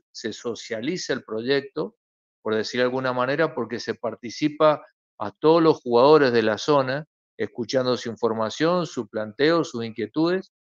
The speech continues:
y llevándolo a parámetros geométricos ingenieriles para poder materializar esta ruta que incorpore un sector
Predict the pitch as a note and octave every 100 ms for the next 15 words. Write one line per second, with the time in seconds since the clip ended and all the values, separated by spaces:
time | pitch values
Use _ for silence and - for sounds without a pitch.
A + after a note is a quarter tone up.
0 | _ - A2 A2 B2+ C#3 C#3+ C#3+ C#3 A2+
1 | - A2 B2 C#3+ C#3+ C3+ A#2+ A#2+ B2+ C#3
2 | C#3 C3+ C3 B2+ C3+ C3+ D3 D3+ D#3+ D#3
3 | _ _ _ _ - A2+ G#2+ A#2+ B2+ C3
4 | B2 A#2+ A#2 - B2+ B2 C3 C3+ D#3 D#3
5 | D#3+ F#3 - _ _ _ C3+ C#3 - C3+
6 | C3+ - E3+ B2+ C3 C3+ - C3 B2+ E3
7 | C#3+ G#2+